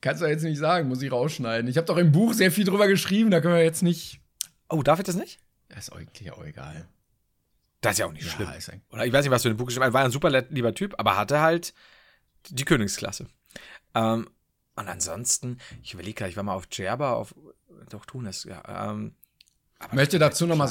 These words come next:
Speaker 1: sagen, alles in diesem Buch ist rein
Speaker 2: Ja.
Speaker 1: fiktiv und hat nichts mit real existierenden Personen oder Orten oder Ereignissen zu tun.
Speaker 2: Und selbst, und, und, und du, du, äh, da auch in, in diesem fiktionalen Szenarien mischst du ja auch noch teilweise, äh, Sachen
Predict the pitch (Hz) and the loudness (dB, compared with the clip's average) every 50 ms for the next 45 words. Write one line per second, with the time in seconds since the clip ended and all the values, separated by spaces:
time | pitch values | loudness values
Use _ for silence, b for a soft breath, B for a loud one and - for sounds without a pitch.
0 | 127 123 110 110 123 135 143 131 - 123 123 107 107 110 107 120 117 - 107 - | 0 -2 0 0 0 0 -2 -2 -4 -6 -6 -4 -4 -4 -6 -6 -8 -10 -12 -8
1 | - 104 117 127 123 - 117 - - - 113 110 113 110 - - 107 104 101 101 | -4 -4 -4 -4 -4 -8 -10 -12 -10 -8 -6 -6 -6 -6 -10 -12 -12 -10 -10 -10
2 | - 110 120 123 123 - - 113 104 95 - - - 104 90 92 110 110 113 - | -8 -8 -8 -8 -8 -10 -10 -10 -10 -10 -12 -8 -6 -2 -2 -2 -2 -2 -6 -8
3 | - 110 104 - - 113 110 110 104 95 104 98 98 98 104 104 120 123 123 120 | -12 -12 -10 -8 -6 -4 -4 -4 -4 -4 -6 -6 -6 -6 -6 -6 -4 -4 -4 -4
4 | 123 - 101 95 - - 104 113 117 113 104 107 107 98 98 95 - 78 90 95 | -6 -8 -8 -8 -6 -4 -4 -2 -2 -4 -4 -6 -8 -6 -6 -6 -6 -6 -8 -10
5 | - - 101 - - 98 - - _ _ - 87 73 71 - b b b b b | -12 -14 -14 -14 -14 -16 -18 -20 _ _ -18 -18 -18 -18 -20 b b b b b
6 | b b b b _ _ _ B B B B 185 131 120 143 147 147 - - 165 | b b b b _ _ _ B B B B -4 0 2 2 2 2 0 -6 -8
7 | 151 165 151 135 143 143 135 147 143 123 147 147 135 139 135 131 127 123 - 123 | -6 -6 -6 -4 -4 -4 -4 -4 -6 -4 -4 -4 -4 -2 -2 -2 -2 -2 -2 -4
8 | 127 127 123 123 120 123 123 123 - - - 147 143 - 180 175 175 175 156 156 | -4 -4 -2 0 0 0 0 0 -2 -4 -8 -12 -10 -8 -6 -6 -6 -6 -6 -8
9 | 147 - - - - 139 131 131 131 135 139 131 - - 123 127 123 117 123 123 | -8 -10 -10 -8 -6 -2 0 0 0 0 -2 -4 -6 -6 -2 -2 -2 -2 -2 -2
10 | 127 156 165 - - 131 123 117 - - 104 101 - - 101 98 - - 104 101 | -2 -2 -2 -4 -4 -4 -2 0 0 0 -2 -6 -6 -8 -10 -8 -6 -4 -4 -2
11 | 101 98 95 104 98 98 - - 101 101 104 101 98 - 98 95 92 | -2 -4 -4 -6 -8 -6 -6 -6 -6 -4 -4 -6 -6 -6 -6 -10 -12